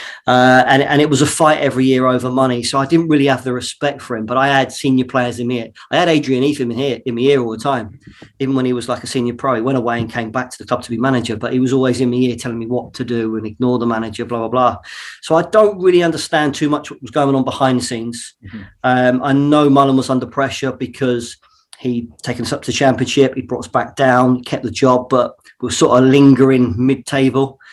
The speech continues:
Speaker 1: Um, so he was under a bit of pressure, that side of it, but I just wanted my chance. I was just, you know, waiting to get in there. Um, I'd had lots of arguments with the manager. I was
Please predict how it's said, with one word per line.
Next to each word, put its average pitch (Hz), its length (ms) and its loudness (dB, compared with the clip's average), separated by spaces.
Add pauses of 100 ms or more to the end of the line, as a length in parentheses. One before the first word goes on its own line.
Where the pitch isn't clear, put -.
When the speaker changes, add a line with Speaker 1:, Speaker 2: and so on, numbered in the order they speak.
(260)
Speaker 1:
Um, 120 520 0
so 127 140 -4
he 135 60 2
was 127 100 0
under 135 220 0
a 120 40 -2
bit 127 140 -4
of 123 80 -6
pressure, 123 300 -6
that 131 200 -4
side 107 240 -8
of 104 80 -10
it, 120 160 -6
but 135 100 -6
I 151 100 0
just 113 200 -10
wanted 107 280 -8
my 107 60 -8
chance. 107 440 0
I 120 40 -2
was 110 140 -4
just, - 320 -6
you 117 60 -2
know, 104 140 -2
waiting 113 400 -2
to 104 100 -10
get 113 160 -2
in 110 180 0
there. 107 300 -2 (380)
Um, 113 280 0
I'd 107 140 -4
had 113 140 0
lots 123 200 -4
of 120 80 -2
arguments 117 460 -2
with 107 100 -10
the 120 60 -4
manager. 113 640 -4 (420)
I 131 40 -4
was 110 180 -4